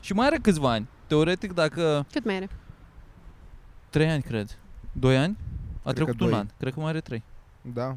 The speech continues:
Speaker 3: Nu, nu știu.
Speaker 1: Toamna asta se fac doi.
Speaker 3: Ah.
Speaker 1: De când, uh,
Speaker 3: Doi ani jumate.
Speaker 1: s-a făcut un an frig. S-a făcut, uh, adică nu s-a schimbat nimic. Au început lucrările la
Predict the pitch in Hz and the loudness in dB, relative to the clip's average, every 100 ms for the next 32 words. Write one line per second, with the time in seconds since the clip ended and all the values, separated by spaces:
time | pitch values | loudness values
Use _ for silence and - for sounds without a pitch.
0 | 139 143 143 120 - 147 139 139 135 131 | -8 -4 -4 -4 0 4 4 4 2 0
1 | 143 131 120 104 - - - 127 120 113 | 0 2 4 2 0 -12 -4 -2 0 -2
2 | 107 104 101 110 - - - - 220 190 | -2 -4 -4 -8 -12 -14 -14 -12 -12 -2
3 | 185 170 139 120 95 - - - - - | 2 4 4 0 -8 -10 -18 -20 -20 -20
4 | - 123 117 127 - 143 131 127 117 117 | -4 -2 0 0 0 2 2 2 0 -2
5 | 127 - - - - - - - - 110 | -4 -14 -20 -20 -20 -20 -20 -10 -2 -2
6 | 117 127 127 - 127 113 110 113 - - | 0 0 -2 0 0 2 0 -6 -8 0
7 | 160 147 151 147 135 - 123 123 117 160 | 2 4 2 4 2 2 2 2 0 -2
8 | - - - - - - 127 143 135 139 | -6 -18 -20 -20 -20 -8 0 2 2 2
9 | - 143 - 147 147 135 123 120 113 110 | -2 -2 -2 -2 0 -2 0 0 0 0
10 | 107 104 104 | 0 0 -2